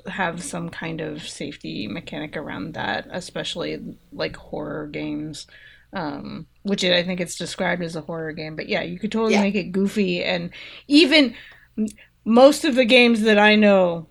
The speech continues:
Speaker 1: that I play with cast gamers, even if it's a serious game, there are some intense moments of laughter,
Speaker 2: Yeah.
Speaker 1: um, by nature, 'cause it's friends playing together. <laughs> So.
Speaker 2: Right.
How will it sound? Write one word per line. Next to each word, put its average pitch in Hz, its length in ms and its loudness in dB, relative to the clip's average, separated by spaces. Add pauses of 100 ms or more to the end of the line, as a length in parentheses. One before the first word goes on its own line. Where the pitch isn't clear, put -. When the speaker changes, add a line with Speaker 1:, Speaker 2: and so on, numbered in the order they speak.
Speaker 1:
that 196 140 4
I 196 120 6
play 196 460 4
with 180 260 -6
cast 185 340 -2
gamers, 185 400 -2
even 226 260 2
if 233 100 2
it's 233 120 -4
a 202 40 -8
serious 214 600 2
game, 202 440 2
there 190 280 4
are 180 380 0
some 180 260 -6
intense 170 540 -6
moments 185 400 -4
of 165 200 -8
laughter, - 540 -6 (320)
Speaker 2:
Yeah. 196 80 -6
Speaker 1:
um, 180 520 -6 (340)
by 160 160 0
nature, - 460 -10 (640)
'cause 220 180 -4
it's 208 160 -6
friends 214 380 2
playing - 340 -4
together. - 500 -10
<laughs> 262 240 8
So. - 200 -2 (100)
Speaker 2:
Right. 208 260 -4